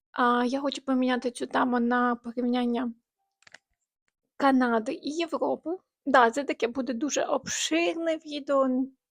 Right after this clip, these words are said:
і хочу сказати відразу, що все жале-, залежить від того, в якому місті ви живете. Ви можете зрозуміти, якщо ви приїжджаєте в Канаду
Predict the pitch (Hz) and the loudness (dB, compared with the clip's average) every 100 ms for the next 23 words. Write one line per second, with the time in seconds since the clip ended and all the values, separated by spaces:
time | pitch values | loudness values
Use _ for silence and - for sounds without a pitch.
0 | _ 247 247 247 247 247 247 247 247 - | _ -8 -4 -2 -2 -2 -2 -2 -4 -4
1 | 277 269 - 285 254 254 269 254 254 262 | -6 -6 -8 -4 -4 -4 0 4 4 2
2 | - 269 240 - 294 320 302 262 262 - | -4 -4 -6 -2 0 0 2 4 6 4
3 | _ 240 262 254 269 254 233 262 262 - | _ -4 2 2 2 -4 -8 0 0 2
4 | - _ _ _ _ _ _ _ 254 254 | -2 _ _ _ _ _ _ _ -2 -2
5 | - 285 269 240 233 - - 240 233 240 | 0 0 2 4 2 0 -6 0 0 2
6 | 254 - - 262 311 302 262 285 311 - | -2 -4 -14 -20 -20 -6 0 2 0 -2
7 | 269 262 277 262 269 247 - 277 285 269 | -2 -2 0 0 0 -4 -2 -2 -2 -4
8 | 269 269 269 - 277 247 254 285 320 | -2 -2 -4 -6 -4 0 0 -2 -6